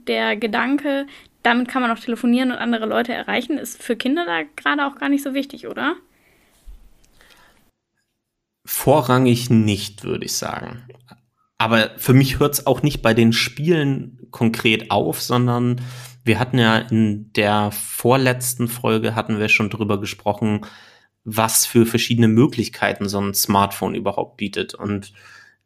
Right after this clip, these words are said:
Speaker 2: es sind ja nicht nur Spiele, die spannend sind.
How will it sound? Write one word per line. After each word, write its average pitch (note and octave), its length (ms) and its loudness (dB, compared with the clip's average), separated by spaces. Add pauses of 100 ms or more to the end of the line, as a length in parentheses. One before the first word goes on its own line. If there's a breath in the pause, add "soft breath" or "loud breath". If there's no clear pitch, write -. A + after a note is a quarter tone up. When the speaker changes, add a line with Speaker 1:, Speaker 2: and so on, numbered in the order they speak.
(640)
Speaker 2:
es - 140 2
sind C3+ 160 4
ja B2+ 100 6
nicht A#2 240 4
nur G#2 180 4
Spiele, D3+ 480 0
die D3 120 -4
spannend C#3 480 -4
sind. C3 420 -4